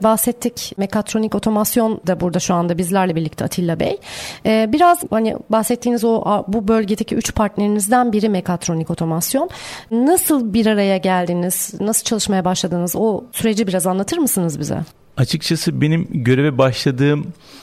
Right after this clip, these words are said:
Speaker 2: e, dönemden önce de Mekatronik zaten Omron'la bir birlikteliği vardı. E, Mekatronik Atilla Bey de firma sahibi. Kendileri zaten daha öncesinde Omron geçmişi olan ve sonrasında süreci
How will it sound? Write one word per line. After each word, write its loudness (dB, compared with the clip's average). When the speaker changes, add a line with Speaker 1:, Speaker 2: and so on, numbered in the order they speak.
Speaker 2:
e, -2
dönemden 2
önce 2
de 2
Mekatronik -2
zaten 0
Omron'la 0
bir -2
birlikteliği -2
vardı. -2
E, -2
Mekatronik -2
Atilla -2
Bey 0
de -4
firma -4
sahibi. -2
Kendileri -2
zaten -2
daha 0
öncesinde -4
Omron -2
geçmişi -6
olan 0
ve -2
sonrasında -2
süreci 2